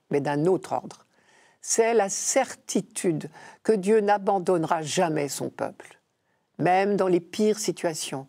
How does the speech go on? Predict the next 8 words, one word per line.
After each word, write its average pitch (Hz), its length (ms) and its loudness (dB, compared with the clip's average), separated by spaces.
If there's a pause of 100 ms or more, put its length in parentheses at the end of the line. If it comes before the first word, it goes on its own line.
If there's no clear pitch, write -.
(520)
quand 170 140 -2
l'avenir 208 420 2
du 202 100 2
peuple 233 360 0
est 190 80 0
compromis, 180 680 -2 (380)
on 180 80 0
sait, 175 460 -2